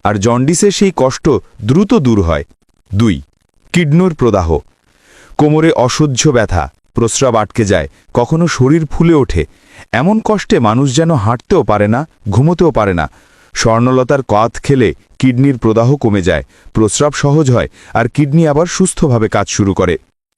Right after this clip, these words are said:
তিন, হাড় ক্ষয় বা অস্টিওপোরোসিস। বয়স বাড়তেই হাড় এতটাই দুর্বল হয়ে যায় যে সামান্য পড়ে গেলেও ফেটে যায়, তখন হাঁটা চলাও দুঃসহ হয়ে ওঠে।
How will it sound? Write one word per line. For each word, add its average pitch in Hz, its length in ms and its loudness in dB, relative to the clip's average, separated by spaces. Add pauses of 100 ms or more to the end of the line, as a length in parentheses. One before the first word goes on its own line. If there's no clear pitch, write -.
(140)
তিন, 123 180 2 (480)
হাড় 117 240 0
ক্ষয় 87 280 -2 (240)
বা 107 140 2 (280)
অস্টিওপোরোসিস। 117 840 0 (520)
বয়স 131 360 2
বাড়তেই 170 400 0
হাড় 127 340 0
এতটাই 143 380 0
দুর্বল 165 380 2
হয়ে 160 240 2
যায় 147 140 2
যে 104 140 0 (300)
সামান্য 165 460 2
পড়ে 160 260 0
গেলেও 190 280 2
ফেটে 131 260 0
যায়, 87 220 -2 (420)
তখন 104 280 0
হাঁটা 98 320 -2
চলাও 143 340 2
দুঃসহ 127 520 0
হয়ে 101 260 4
ওঠে। 85 200 0